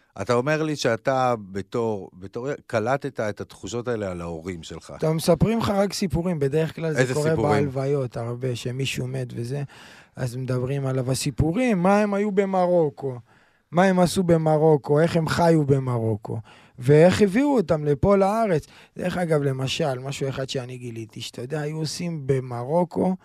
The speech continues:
Speaker 2: ה-, ה-, המוסד, אם אני לא טועה,
Speaker 1: כן.
Speaker 2: השב"כ, לי-, אני לא רוצה ל-,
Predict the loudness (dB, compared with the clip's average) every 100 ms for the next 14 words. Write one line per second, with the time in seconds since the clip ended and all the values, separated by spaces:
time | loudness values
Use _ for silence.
0 | _ _ _ _ _ -8 -6 -6 -8 -8
1 | -8 -10 -10 -10 -10 -8 -10 -10 -8 -8
2 | -8 -4 -4 -4 -10 -12 -14 -16 -16 -14
3 | -12 -12 -8 -4 -2 -4 -6 -14 -20 -18
4 | -18 -18 -20 -20 -20 -18 -18 -16 -12 -6
5 | -6 -4 -4